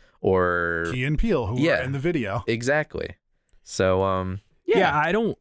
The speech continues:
Speaker 3: I don't know if I've ever seen the video for this.
Speaker 1: Oh,
Speaker 3: I,
Speaker 1: really?
Speaker 3: I don't think I've seen a lot of his videos. Um,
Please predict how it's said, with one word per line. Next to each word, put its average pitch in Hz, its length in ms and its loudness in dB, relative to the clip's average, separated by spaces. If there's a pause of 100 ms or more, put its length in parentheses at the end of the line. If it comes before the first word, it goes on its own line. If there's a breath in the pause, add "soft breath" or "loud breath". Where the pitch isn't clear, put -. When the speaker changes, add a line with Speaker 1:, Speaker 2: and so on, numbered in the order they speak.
(140)
Speaker 3:
I 180 80 0
don't 262 160 0
know 254 80 0
if 226 100 0
I've 196 100 0
ever 170 200 0
seen 170 260 2
the 147 60 0
video 113 340 0
for 113 160 -2
this. 104 420 -2
Speaker 1:
Oh, 135 100 2
Speaker 3:
I, 127 40 2
Speaker 1:
really? 95 460 0 (100)
Speaker 3:
I 147 80 -2
don't 214 140 -2
think 214 100 -4
I've 160 120 0
seen 160 180 0
a 151 60 0
lot 127 240 2
of 110 60 -2
his 110 140 -4
videos. 107 560 0
Um, 110 400 0